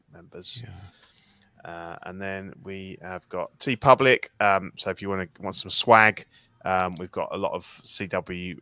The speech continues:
Speaker 1: um, logos on there, old and new. Um, some of the funny bits and pieces. So yeah, if you, if you wanna wear some,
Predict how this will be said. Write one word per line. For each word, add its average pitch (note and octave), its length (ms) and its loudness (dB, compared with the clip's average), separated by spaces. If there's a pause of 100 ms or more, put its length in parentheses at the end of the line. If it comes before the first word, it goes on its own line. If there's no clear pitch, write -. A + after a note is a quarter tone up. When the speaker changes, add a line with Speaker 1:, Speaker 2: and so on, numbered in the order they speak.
Speaker 1:
um, F2 400 -6 (100)
logos A2 480 4
on G#2+ 100 4
there, G#2 160 4
old G#2 220 4
and G2 160 -4
new. G2 480 -2 (380)
Um, F2+ 280 -8 (160)
some F#2+ 180 -6
of F2 80 -8
the F2 60 -12
funny F2+ 360 -8 (120)
bits - 260 -10
and F2 80 -18
pieces. F2 400 -10
So F#2 120 -6
yeah, E2+ 180 -8
if - 160 -16
you, F#2 180 -14
if - 140 -14
you D#3+ 80 -4
wanna G#2+ 200 0 (360)
wear A2 260 4
some, F2+ 400 -8